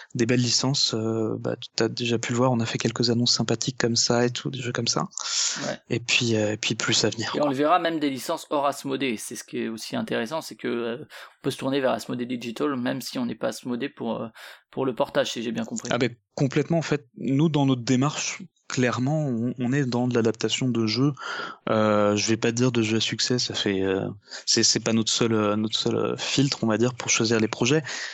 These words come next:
Speaker 1: mais, euh, c'est de jeux intéressants de manière générale, en fait.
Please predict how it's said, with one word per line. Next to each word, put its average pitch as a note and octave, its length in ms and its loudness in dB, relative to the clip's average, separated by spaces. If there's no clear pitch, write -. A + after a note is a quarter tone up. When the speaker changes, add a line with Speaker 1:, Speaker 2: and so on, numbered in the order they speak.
Speaker 1:
mais, A#2+ 300 2
euh, A#2 240 4
c'est - 220 2
de A#2+ 60 -4
jeux C3 140 2
intéressants B2+ 500 0
de B2 60 0
manière A2+ 240 0
générale, A2 400 0
en A2 80 -6
fait. - 240 -8